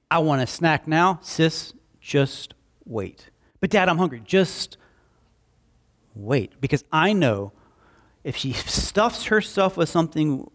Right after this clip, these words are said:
now, she'll miss something great later on. And if they're not where they need to be at the right place at the right time, they're gonna miss a wonderful thing.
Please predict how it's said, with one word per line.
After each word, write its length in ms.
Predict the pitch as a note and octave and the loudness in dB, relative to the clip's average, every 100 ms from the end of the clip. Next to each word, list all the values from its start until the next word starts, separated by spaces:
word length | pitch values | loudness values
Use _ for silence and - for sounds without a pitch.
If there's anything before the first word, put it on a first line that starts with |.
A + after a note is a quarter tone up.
| _ | _
now, 480 | D3+ D3 C3 G2+ F#2+ - _ | 0 2 4 0 -4 -12 _
she'll 240 | - D3 | -2 0
miss 380 | C3 D3 F3 F3 | 2 2 2 2
something 560 | - - D3 C#3+ C3 | 0 0 0 -2 -4
great 400 | A2+ G#2+ B2+ B2 | -4 0 0 0
later 320 | A2+ G2+ F#2+ F2+ | -4 -6 -8 -10
on. 160 | - - _ _ _ _ _ _ _ _ _ _ _ _ - - | -12 -18 _ _ _ _ _ _ _ _ _ _ _ _ -20 -8
And 140 | B2 | -4
if 100 | A#2+ | -2
they're 120 | A#2+ A2+ | -4 -4
not 320 | D3 G#3+ A3 | 2 2 2
where 160 | F#3+ | 2
they 120 | F3 D#3+ | 2 2
need 300 | E3 G#3+ G#3 | 2 2 0
to 80 | |
be 240 | C#3+ D3 C3 | 0 2 2
at 120 | A#2 | 0
the 80 | A#2 | -2
right 300 | C#3+ F3 F3+ | 0 0 0
place 300 | - D#3 C#3 | 0 0 0
at 100 | - | -6
the 100 | B2+ | 0
right 220 | C3 C#3 | 0 0
time, 360 | - D3+ A#2 A2 | 0 0 0 -2
they're 120 | B2+ | 0
gonna 280 | C3+ C3 A#2+ | 2 2 0
miss 840 | C3 D3+ D#3 B2 - - - - _ _ _ _ _ _ _ - | 0 2 4 2 -2 -4 -4 -8 _ _ _ _ _ _ _ -8
a 100 | A2+ | -6
wonderful 880 | G#2+ A2 A2 B2 C3 B2 A#2 A#2+ G#2+ | -6 -10 -2 2 2 2 -2 -4 -8
thing. 360 | - G2+ E2 | -8 -10 -10